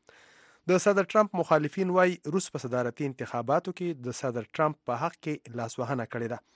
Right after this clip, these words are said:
خو ډانلډ ټرمپ دا خبره ردوي. هغه په دې لړ کې د تحقیقاتو هم مخالفت کړی. د حزب اختلاف ډیموکرات پارټۍ د کانګرس غړو غوښتنه کړې ده چې د رابرټ مولر رپورټ عام کړی شي.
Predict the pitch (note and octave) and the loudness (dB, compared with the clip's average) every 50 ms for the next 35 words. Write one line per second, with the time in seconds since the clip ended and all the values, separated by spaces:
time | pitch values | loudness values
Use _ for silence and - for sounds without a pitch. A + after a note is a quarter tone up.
0 | - - _ _ _ _ _ - - - C3+ A#2+ A#2 A#2+ A#2+ A#2+ A#2 A2+ - - | -20 -20 _ _ _ _ _ -8 -4 -4 -2 -2 -2 -4 -4 -6 -6 -8 -2 0
1 | E3+ D#3+ D3+ - _ _ - C3 B2+ - - A#2+ B2+ A#2 A2 A2 A2 A#2 A2 A2+ | 0 0 0 -2 _ _ -6 -6 -6 -6 -6 -6 -6 -6 -6 -6 -6 -6 -6 -6
2 | A2+ A#2 A#2+ - _ _ _ _ - C3 B2+ C#3 D#3 D3+ - - _ _ _ - | -6 -8 -8 -10 _ _ _ _ -8 -6 -2 0 0 -2 -2 -6 _ _ _ -8
3 | C#3 B2+ A#2 C3 C3 B2+ A#2 A#2+ C#3 E3 F3 - - F3+ D#3+ - - - _ _ | -8 -6 -4 -4 -4 -4 -2 0 0 0 0 -2 -4 -4 -6 -6 -10 -20 _ _
4 | - B2 A#2+ - B2 A#2+ - B2+ B2 - - D3+ D3 C#3+ - C#3+ C#3 C3 - - | -10 -10 -6 -6 -6 -6 -6 -8 -8 -2 0 0 0 2 0 -2 -4 -4 -4 -8
5 | - D3+ C3+ B2 A#2+ A2+ - B2 A#2 A2+ A2+ - C3 B2 - - C3 B2 A#2+ - | -8 -6 -6 -4 -6 -6 -6 -8 -8 -6 -6 -6 -6 -6 -6 -8 -8 -8 -8 -10
6 | _ _ _ _ - - - - - - - _ _ _ _ _ D#3+ E3 F3 F3+ | _ _ _ _ -20 -20 -20 -20 -20 -20 -20 _ _ _ _ _ 6 8 8 8
7 | F3 G3 A3 G3 F3+ G3 F#3 F3+ - - F3+ F#3+ G3 F#3+ F3+ - D3+ C#3 D3 C#3+ | 8 8 4 2 2 0 0 0 0 0 2 4 4 4 2 2 0 2 2 2
8 | C#3+ C3+ - D#3+ E3+ E3 D#3+ - _ _ - C3+ B2+ B2+ - D#3+ D#3+ D#3 C#3+ B2+ | 2 0 2 2 4 4 2 2 _ _ -2 0 0 0 2 2 2 2 0 -4
9 | _ _ _ _ _ _ _ _ _ _ _ _ - C#3 C3 C#3+ C#3 C3 B2+ - | _ _ _ _ _ _ _ _ _ _ _ _ -10 -4 0 2 2 2 2 2
10 | C3+ B2+ B2+ C3+ D#3 D3+ - - G2 C3 A#2 C#3+ D#3+ D#3 D#3 D3 B2 B2 - - | 0 0 0 0 -2 -2 -4 -6 -10 -4 0 2 4 4 4 2 0 -4 -6 -6
11 | - F3 E3+ D#3+ - - D#3 D#3 D3 D3 C#3+ C3+ _ _ _ _ _ - - - | -6 -4 -4 -4 -4 -2 -2 0 2 0 0 -2 _ _ _ _ _ -20 -14 -8
12 | - D3 C3+ C3 B2+ - - B2 A#2+ A#2 B2+ B2 B2 B2 A#2+ B2 B2 A#2+ B2 A#2+ | -4 -2 -2 -2 -4 -6 -10 -14 -8 -6 -4 -4 -4 -2 -2 -2 -2 -2 -4 -8
13 | _ - C3+ C#3+ C3+ C#3 C3 A#2 A#2+ A#2 _ - C#3 C3+ C3 _ _ - A#2+ A#2+ | _ -8 -6 -4 -4 -4 -4 -4 -6 -8 _ -2 -2 -2 -2 _ _ -6 -4 -2
14 | A#2+ A#2 - - B2 A#2+ A2+ - C3 | -2 -4 -4 -8 -10 -8 -8 -10 -10